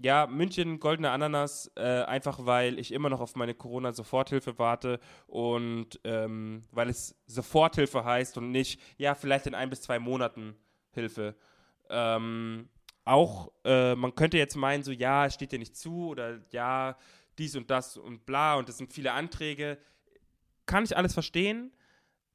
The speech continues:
aber diese Null-Transparenz-Schiene, diese, „Mm, auf Anträge, mm,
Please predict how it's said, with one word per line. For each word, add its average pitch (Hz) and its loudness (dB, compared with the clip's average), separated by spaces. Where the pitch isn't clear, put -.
aber 135 4
diese 160 -4
Null-Transparenz-Schiene, 175 -2
diese, 127 -2
„Mm, 220 -4
auf 185 -8
Anträge, 196 -4
mm, 175 -12